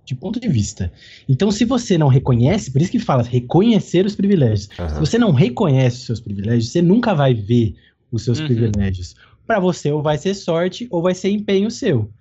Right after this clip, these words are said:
Speaker 1: Se
Speaker 2: Ou mérito.
Speaker 1: Ou mérito, exato.
Speaker 2: Exato.
Speaker 1: Mérito ou sorte. Mas, é, eu acho que é mui-, uma linha muito tênue entre o privilégio e o preconceito, sabe? Porque a gente tá falando de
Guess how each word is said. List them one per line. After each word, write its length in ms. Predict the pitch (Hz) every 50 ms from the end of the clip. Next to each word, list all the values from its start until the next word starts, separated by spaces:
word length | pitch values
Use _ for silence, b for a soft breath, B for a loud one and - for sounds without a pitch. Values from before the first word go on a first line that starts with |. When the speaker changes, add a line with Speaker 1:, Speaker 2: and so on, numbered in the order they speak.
| _ _ _ _ _ _ _ _
Speaker 1:
Se 140 | _ - 139
Speaker 2:
Ou 100 | 131 139
mérito. 540 | 135 117 110 101 92 87 82 - 95 85 78 - -
Speaker 1:
Ou 140 | 202 208 226
mérito, 420 | 247 214 170 156 139 123 - 123
exato. 340 | 120 127 131 160 151 - -
Speaker 2:
Exato. 240 | 185 175 - - 139
Speaker 1:
Mérito 280 | 143 160 170 - 190
ou 100 | 214 240
sorte. 540 | - - - 135 120 113 107 - - 104 - b b b b b b b b b - - 139
Mas, 640 | 185 226 269 294 247 143 117 107 - - - _
é, 400 | - 135 139 135 135 131 123 120 123
eu 180 | 156 185 202 214
acho 240 | 226 233 - 254 233
que 180 | - - 240 247
é 40 |
mui-, 240 | 233 214 220 240 254 220
uma 220 | 214 226 220 220
linha 180 | 208 233 247 240
muito 280 | 226 254 254 - 320
tênue 600 | - - _ - 214 240 277 285 254 220 190 175 170
entre 200 | 160 151 - 160
o 60 | 151
privilégio 640 | - 160 151 143 143 135 135 131 131 131 131 120 127
e 40 | 123
o 20 |
preconceito, 720 | 123 123 123 123 - 127 120 120 - - 113 113 104 104 -
sabe? 300 | - 135 135 127 110 113
Porque 480 | 110 - 135 131 - - 151 160 156 B B B B B B B B -
a 100 | 147 147
gente 160 | 165 190 190
tá 100 | - 202
falando 400 | 202 - 196 190 196 202 196 196 -
de 320 | 170 180 190 196 190 185